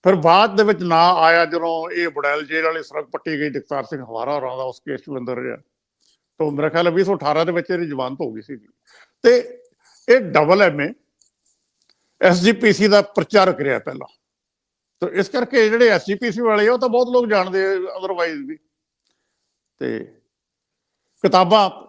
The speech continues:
ਮੈਂ ਕਿਹਾ ਪੰਜ ਕੇ ਛੇ ਕਿਤਾਬਾਂ ਲਿਖੀਆਂ, ਪੰਥਕ ਦਸਤਾਵੇਜ਼, ਸਿੰਘ ਗਰਜ, ਆਹ ਮੇਰੇ ਕੋਲ ਇੱਕ ਪਈ ਹੈ ਖਾਲਿਸਤਾਨ ਵਿਰੁੱਧ ਸਾਜ਼ਿਸ਼, ਲੇਟੈਸਟ ਆਈ ਹੈ। ਇਹ ਪੜ੍ਹ ਲਿਖਣ ਵਾਲਾ ਬੰਦਾ ਹੋਵੇ, ਸੱਤਰ ਸਾਲ ਦੀ ਉਮਰ ਹੋਵੇ,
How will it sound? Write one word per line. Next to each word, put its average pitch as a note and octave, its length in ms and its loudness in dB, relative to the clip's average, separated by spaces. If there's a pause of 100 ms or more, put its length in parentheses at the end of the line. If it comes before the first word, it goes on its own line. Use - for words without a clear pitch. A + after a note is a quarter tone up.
(140)
ਮੈਂ D#3+ 100 -2
ਕਿਹਾ F#3+ 100 2
ਪੰਜ F3 320 -2
ਕੇ G3 120 2
ਛੇ F#3 340 0
ਕਿਤਾਬਾਂ F#3+ 380 0
ਲਿਖੀਆਂ, B2 260 -8 (1400)
ਪੰਥਕ F3+ 260 0
ਦਸਤਾਵੇਜ਼, F3+ 680 2
ਸਿੰਘ F#3+ 420 0
ਗਰਜ, D#3+ 320 2 (320)
ਆਹ F3 160 4
ਮੇਰੇ D#3 200 -2
ਕੋਲ F3+ 180 -2
ਇੱਕ F3 160 -4
ਪਈ E3 180 0
ਹੈ D#3+ 60 2
ਖਾਲਿਸਤਾਨ D#3+ 500 -4
ਵਿਰੁੱਧ E3+ 240 -2
ਸਾਜ਼ਿਸ਼, D#3 500 -4 (260)
ਲੇਟੈਸਟ D3+ 440 0
ਆਈ C#3+ 280 0
ਹੈ। A#2 120 -14 (340)
ਇਹ C4 160 4 (460)
ਪੜ੍ਹ G#3 180 4
ਲਿਖਣ B3 280 2
ਵਾਲਾ A3 200 4
ਬੰਦਾ F3+ 280 0
ਹੋਵੇ, F#3+ 240 2
ਸੱਤਰ F#3+ 360 -2
ਸਾਲ F#3+ 240 0
ਦੀ F#3 80 0
ਉਮਰ E3+ 220 0
ਹੋਵੇ, E3 420 -4